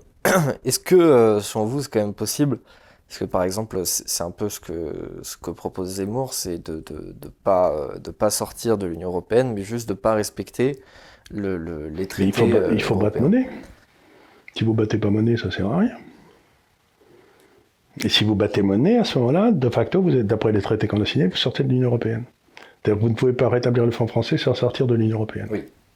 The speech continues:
Speaker 1: Ouais, ouais.
Speaker 2: Donc, euh, ce que dit,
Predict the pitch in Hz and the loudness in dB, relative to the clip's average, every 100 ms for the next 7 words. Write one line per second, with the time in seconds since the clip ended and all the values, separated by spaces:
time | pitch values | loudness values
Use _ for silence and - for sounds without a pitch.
0 | _ - 98 87 - - - - - - | _ -10 -6 -6 -10 -20 -20 -20 -16 -12
1 | - - - - - - 131 123 - - | -10 -10 -10 -10 -4 0 2 2 2 2
2 | - 120 113 117 | 2 2 2 2